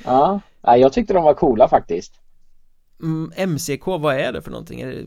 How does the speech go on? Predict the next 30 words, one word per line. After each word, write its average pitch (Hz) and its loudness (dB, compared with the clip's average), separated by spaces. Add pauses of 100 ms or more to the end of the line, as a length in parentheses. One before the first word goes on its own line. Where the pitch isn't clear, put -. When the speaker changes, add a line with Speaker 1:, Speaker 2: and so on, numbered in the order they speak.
(160)
Speaker 2:
man 143 -12
tänker 147 -4
Speaker 1:
Mm. 135 2
Speaker 2:
cykelklubb, 170 -8
men 135 -8
det 147 -4
är - -6
det 147 2
väl 165 8
inte? 151 6
Speaker 1:
Jajamensan, 165 4
jo, 135 8
men 143 2
det 120 4
är 120 6
precis 220 0
vad 170 6
det 185 4
är. 120 4
Det 120 2
är 165 2
cykelklubb. 113 0
Det 110 2
var 196 6
nämligen 160 -2
så 143 -4
här 131 8
att, 120 2
att, 120 -2
eh, 117 0